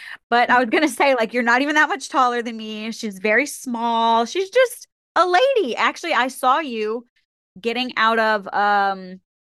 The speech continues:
uh, I guess a, a van from the airport or something. You were getting all your bags out when we were at,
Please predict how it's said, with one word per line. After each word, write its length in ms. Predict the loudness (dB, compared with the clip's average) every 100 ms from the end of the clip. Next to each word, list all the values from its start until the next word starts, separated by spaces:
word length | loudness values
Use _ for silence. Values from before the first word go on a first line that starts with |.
| -4
uh, 100 | -2
I 80 | -2
guess 200 | -2 0
a, 140 | -2 -2
a 100 | -4
van 300 | -6 -8 -10
from 160 | -10
the 140 | -8 -6
airport 380 | -6 -4 -2
or 60 | -2
something. 440 | -4 -6 -4 -4
You 160 | -4 -4
were 80 | -4
getting 220 | -4 -2
all 120 | -2
your 120 | -2
bags 400 | 0 0 0 -2
out 260 | 0 0 -2
when 160 | -8 -10
we 80 |
were 160 | -6 -4
at, 460 | 0 0 0 -2